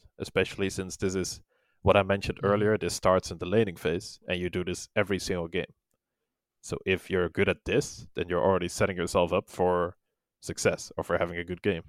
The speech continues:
Speaker 1: So this is extremely important.
Speaker 2: Right, right.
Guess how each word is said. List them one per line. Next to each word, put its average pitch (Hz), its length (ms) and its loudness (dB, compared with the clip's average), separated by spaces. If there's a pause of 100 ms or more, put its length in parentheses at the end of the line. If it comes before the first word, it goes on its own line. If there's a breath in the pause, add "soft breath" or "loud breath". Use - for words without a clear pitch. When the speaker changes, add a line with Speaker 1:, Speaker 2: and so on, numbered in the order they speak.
(600)
Speaker 1:
So - 140 -8
this 90 140 -6
is 90 180 -8
extremely 98 880 2 (160)
important. 95 400 2
Speaker 2:
Right, 117 200 -8 (120)
right. 120 180 -16